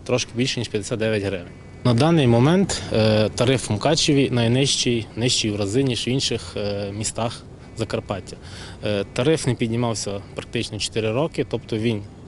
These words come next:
фактично застарілий. Саме тому, що у нас фактично тариф майже чотири роки,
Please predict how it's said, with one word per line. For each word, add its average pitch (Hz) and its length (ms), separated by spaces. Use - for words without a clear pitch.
фактично 110 400
застарілий. 120 680
Саме - 560
тому, 151 480
що - 300
у 120 140
нас 120 320
фактично 117 460
тариф 110 320
майже 110 260
чотири 113 380
роки, 104 320